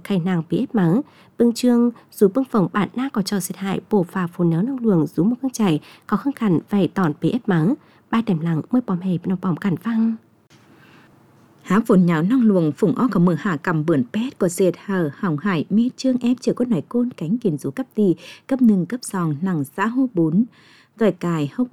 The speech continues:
Speaker 2: băn thước khối đòn đìn, trọ thổm bôi mết trương ép phong ép, nằm non còn lầy xịa mết, hùa cánh tinh mết bón sủ giống, bón ỉn bón muôn,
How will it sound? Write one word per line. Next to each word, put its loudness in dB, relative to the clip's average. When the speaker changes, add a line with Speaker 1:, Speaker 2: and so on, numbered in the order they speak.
Speaker 2:
băn 4
thước -2
khối 0
đòn 0
đìn, 2
trọ 0
thổm 0
bôi 2
mết 4
trương -2
ép 0
phong -4
ép, 2
nằm 4
non 4
còn -2
lầy -2
xịa -2
mết, 4
hùa 4
cánh 0
tinh 4
mết 2
bón 0
sủ 2
giống, 0
bón 2
ỉn 4
bón -2
muôn, 2